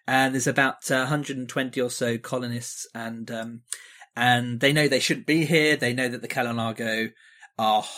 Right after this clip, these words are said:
you know, they're very hospitable, they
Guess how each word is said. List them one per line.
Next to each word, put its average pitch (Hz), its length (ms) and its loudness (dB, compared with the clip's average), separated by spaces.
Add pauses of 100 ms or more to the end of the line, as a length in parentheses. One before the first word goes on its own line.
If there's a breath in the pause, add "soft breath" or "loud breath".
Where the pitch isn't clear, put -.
(360 loud breath)
you 135 80 -10
know, 120 160 -4
they're 117 160 -2
very 139 200 2
hospitable, 180 1080 2
they 113 420 0